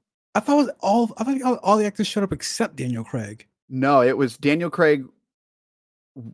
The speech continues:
Speaker 2: replaced all of them.
Speaker 1: Oh, that was the stupid part. Okay.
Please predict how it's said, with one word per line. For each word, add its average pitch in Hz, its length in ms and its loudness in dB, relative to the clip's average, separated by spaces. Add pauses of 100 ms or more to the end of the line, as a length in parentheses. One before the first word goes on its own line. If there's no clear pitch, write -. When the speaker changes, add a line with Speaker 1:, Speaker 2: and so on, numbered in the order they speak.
Speaker 2:
replaced 156 600 -2
all 104 260 -4
of 95 120 -10
them. 62 300 -16 (360)
Speaker 1:
Oh, 208 1400 4 (120)
that 208 320 4
was 185 240 4
the 156 120 -2
stupid 147 460 -4
part. 127 320 -2
Okay. 135 540 0